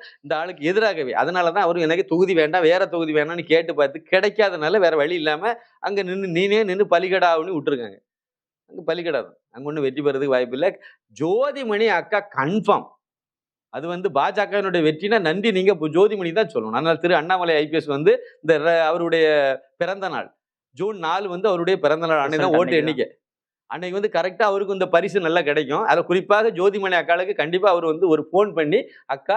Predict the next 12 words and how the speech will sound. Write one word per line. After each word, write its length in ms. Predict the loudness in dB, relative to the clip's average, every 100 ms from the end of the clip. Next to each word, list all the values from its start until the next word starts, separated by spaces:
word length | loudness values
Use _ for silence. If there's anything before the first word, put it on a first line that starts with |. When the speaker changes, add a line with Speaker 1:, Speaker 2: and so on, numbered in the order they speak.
| -2
Speaker 1:
எங்க 240 | -4 -2 0
வேட்பாளரை 500 | 0 2 2 2 0
வெற்றி 260 | -2 -2
பெற்ற, 260 | -2 0 2
வெற்றி 240 | 2 2
பெற 160 | 2 2
வச்சதுல 420 | 2 0 0 0
உங்களுக்கும் 320 | 0 0 2 0
ஒரு 80 |
முக்கிய 260 | -2 0 0
பங்கு 240 | 0 0 0
இருக்கு, 280 | 2 0